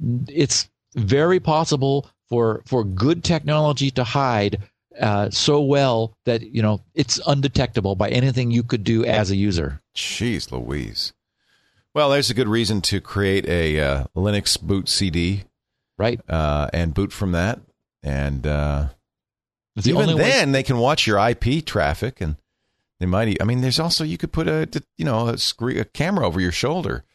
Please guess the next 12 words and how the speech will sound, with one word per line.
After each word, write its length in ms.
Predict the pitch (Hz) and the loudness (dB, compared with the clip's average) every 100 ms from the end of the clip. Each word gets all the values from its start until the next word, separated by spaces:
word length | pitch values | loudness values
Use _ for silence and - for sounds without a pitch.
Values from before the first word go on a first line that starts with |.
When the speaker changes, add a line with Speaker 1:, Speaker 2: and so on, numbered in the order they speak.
| _ _ _ | _ _ _
Speaker 2:
Or, 300 | - 92 90 | -2 0 2
uh, 260 | 87 87 85 | 2 2 0
we 80 | 104 | 0
talked 360 | 104 113 - - | 2 0 0 -6
last 340 | 98 107 110 127 | 0 0 0 -2
week 180 | 170 | -4
about 200 | - 76 | -2 -2
Van 400 | 62 67 92 113 | -2 -2 0 0
Eck 160 | 113 117 | -2 -4
freaking 480 | - - 123 135 131 | -6 -4 -2 -2 -2
the 80 | 139 | -2
keyboard. 580 | 151 214 160 52 - | -2 -2 -2 -4 -6